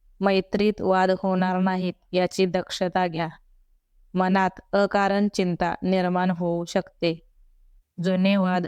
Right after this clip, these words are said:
उकरून काढू नका. बोलण्याच्या भरात शब्द देऊ नका. पूर्वनियोजित कामे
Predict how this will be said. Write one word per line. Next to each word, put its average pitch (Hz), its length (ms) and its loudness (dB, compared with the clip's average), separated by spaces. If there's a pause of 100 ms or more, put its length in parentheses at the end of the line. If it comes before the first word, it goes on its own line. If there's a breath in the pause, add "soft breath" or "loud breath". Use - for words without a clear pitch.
(140)
उकरून 190 540 -2
काढू 180 360 -2
नका. 175 400 -2 (880)
बोलण्याच्या 185 680 0
भरात 180 340 0 (200)
शब्द 185 400 -2
देऊ 180 400 2
नका. 170 400 -2 (1040)
पूर्वनियोजित 196 1040 0
कामे 180 380 0